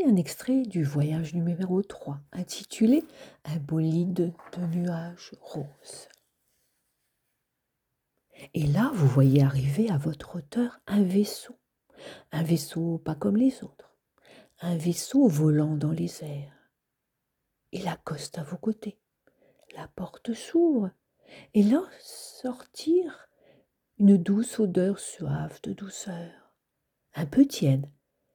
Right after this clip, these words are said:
comme une odeur de bonheur qui s'en échappe. Mais la première chose que vous remarquez, c'est sa forme, en forme de nuage.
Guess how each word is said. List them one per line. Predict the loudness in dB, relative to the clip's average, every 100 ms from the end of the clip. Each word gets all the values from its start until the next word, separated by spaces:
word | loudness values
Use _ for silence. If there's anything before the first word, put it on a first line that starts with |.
| _
comme | -2 0
une | 2
odeur | 4 4 4 4
de | 2
bonheur | 2 2 2 0 -4 -10
qui | -18
s'en | -14 -12 -10
échappe. | -12 -16 -20 _ -20 _ _ _ _ _ _ _
Mais | -8
la | -8
première | -10 -10 -4 -4 -6
chose | -8 -4 -4 -4 -20 -20 -20 -6
que | -4
vous | -2 -2
remarquez, | -2 -2 -4 -10 -18 _ _ _ _
c'est | -6 -4
sa | -4
forme, | -6 -6 -6 -6 -10 _ _
en | -20 -18
forme | -16 -6 -2 -2 -4
de | -4 -2
nuage. | 2 2 0 -14 _ _